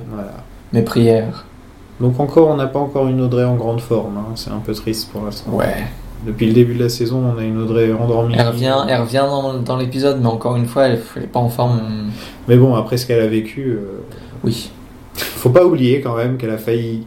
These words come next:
Speaker 1: coucher avec son père.
Speaker 2: Oui. Oui,
Speaker 1: Et
Speaker 2: oui,
Speaker 1: qu'elle a
Speaker 2: oui.
Speaker 1: été droguée à
Speaker 2: Elle a été
Speaker 1: l'héroïne.
Speaker 2: droguée à l'héroïne.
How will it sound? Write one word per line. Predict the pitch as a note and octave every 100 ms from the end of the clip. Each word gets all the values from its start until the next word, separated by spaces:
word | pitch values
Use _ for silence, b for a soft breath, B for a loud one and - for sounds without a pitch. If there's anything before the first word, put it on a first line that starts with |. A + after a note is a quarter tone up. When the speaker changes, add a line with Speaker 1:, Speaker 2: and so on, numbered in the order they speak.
| -
Speaker 1:
coucher | A#2+ C3+
avec | A#2+
son | - A2+
père. | A#2 B2 C#3 B2+
Speaker 2:
Oui. | C3+ - B B B B B
Oui, | A#2+ B2
Speaker 1:
Et |
Speaker 2:
oui, | A#2+
Speaker 1:
qu'elle | A#2
a | A#2+
Speaker 2:
oui. |
Speaker 1:
été | B2 B2+
droguée | B2+ C3 A#2
à |
Speaker 2:
Elle | C3
a |
été | A#2
Speaker 1:
l'héroïne. | A#2 B2+ C#3 D3+
Speaker 2:
droguée | C3 B2+
à | A#2+
l'héroïne. | A2+ G#2+ A2+ D#3+